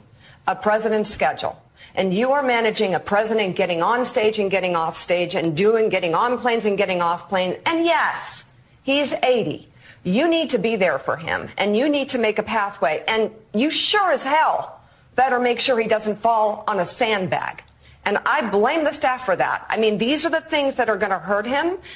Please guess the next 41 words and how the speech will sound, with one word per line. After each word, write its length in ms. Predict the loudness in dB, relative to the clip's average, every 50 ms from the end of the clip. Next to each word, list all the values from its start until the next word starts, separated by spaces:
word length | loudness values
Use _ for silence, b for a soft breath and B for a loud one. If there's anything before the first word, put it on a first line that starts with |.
| B B -2
These 240 | 0 0 2 0 0
are 80 | -2
things 280 | 0 0 -2 0 0 0
that 120 | 0 2
are 80 | 2 2
gonna 140 | 0 0 -2
be 120 | -2 -4
played 460 | -4 -2 -2 0 2 2 2 0 0
on 240 | 0 0 0 0 2
a 60 | 0
loop. 420 | 0 2 2 0 0 0 -4 -8 -16 -20 -20 b b b b b b -2
Okay? 500 | -2 0 2 2 2 2 0 -2 -8 -14 -8 -2 0
Let 200 | 0 2 2 0
him 200 | 0 0 0 2
do 160 | 2 0 0
his 160 | 0 -2 -2
job. 480 | 0 0 2 2 0 -2 -4 -6 B B B B -2
Let 180 | 0 0 0
him 160 | 0 -2 0 0
do 160 | 0 2 2
his 140 | 0 -2 -4
speeches. 600 | -4 -4 -2 -2 -2 0 0 0 0 0 -2 B B B B B
Let 280 | 0 2 2 2 2 2
him 180 | 0 0 2
work 240 | 2 2 2 2 0
on 140 | 0 -2 -2
policy. 600 | -2 0 0 2 2 0 0 0 -2 -4 -4 B B B B
Let 280 | 0 2 2 2 2 0
him 180 | 0 0 0 0
do 160 | 0 0 0
his 140 | 0 -2 -2
connections 600 | -2 0 0 0 0 0 0 0 0 0 0 0
in 200 | 0 0 0 0
Congress, 500 | 0 0 0 0 2 2 2 2 0 -2 -2 0
unlike 460 | 0 2 2 2 2 2 0 -2 -2 -2
any 200 | -2 0 -2 -2
president 520 | -2 0 -2 0 0 0 0 2 2 2
on, 160 | 0 -2 -2 -6 -10 -2
that 220 | 0 0 0 2 0
we've 180 | 0 -2 -2
seen. 460 | -2 0 0 0 2 0 -2 -4 -6